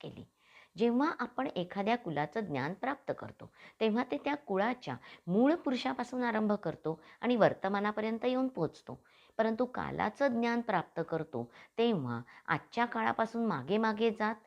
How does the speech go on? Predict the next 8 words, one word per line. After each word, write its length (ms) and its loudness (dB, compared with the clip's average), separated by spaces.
त्याच्या 280 0
आरंभापाशी 680 4
पोचतो, 540 -4
असं 240 -2
का?" 200 -6
अत्यंत 500 -6
उचित 400 -4
शंका. 340 -8